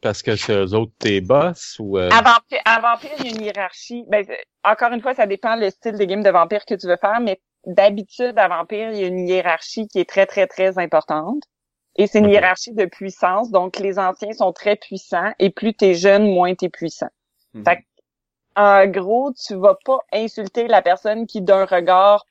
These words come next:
Speaker 2: peut te tuer. En général. C'est pas conseillé.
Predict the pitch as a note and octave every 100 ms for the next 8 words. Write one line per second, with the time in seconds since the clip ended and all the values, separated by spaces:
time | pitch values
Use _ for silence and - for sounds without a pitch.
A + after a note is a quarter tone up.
0 | - G#3 G#3 _ F#3+ F3+ - - - _
1 | _ _ _ _ - F#3 F#3+ G#3+ G#3+ D#3
2 | D3 - - _ _ _ A3 - B3 A3+
3 | G#3 F#3 D#3 C#3+